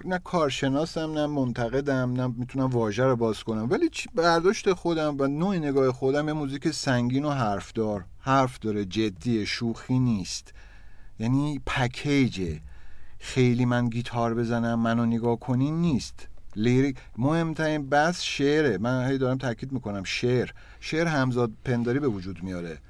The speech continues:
یه شعر در مورد فقره، یه شعر در مورد درده، اون سولو اون قسمت بر اساس اون شعر ت-، ت-، تعریف می‌شه. اگه نه که خب،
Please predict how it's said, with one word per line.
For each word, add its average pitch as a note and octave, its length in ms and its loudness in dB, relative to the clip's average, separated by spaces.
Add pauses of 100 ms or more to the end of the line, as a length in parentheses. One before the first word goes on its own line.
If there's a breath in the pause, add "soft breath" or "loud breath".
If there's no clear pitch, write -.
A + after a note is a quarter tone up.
(320 soft breath)
یه E3 140 2
شعر E3 180 0
در D3 140 0
مورد C3+ 280 0 (440)
فقره، A#2 540 2
یه B2 80 4
شعر B2+ 180 0
در A#2 160 -2
مورد A2+ 320 -4
درده، A#2+ 380 2
اون C3+ 200 -2
سولو B2 540 2 (160)
اون A#2 200 -2
قسمت B2+ 520 0
بر A2+ 180 0
اساس A2+ 400 -4
اون A#2+ 160 0
شعر D3 220 0
ت-، D#3 140 -8
ت-، - 440 -4 (100)
تعریف G2 540 -6
می‌شه. E2+ 400 -6 (640 soft breath)
اگه B2 180 2
نه D3 140 -2
که D#3 120 -4
خب، D3 240 -2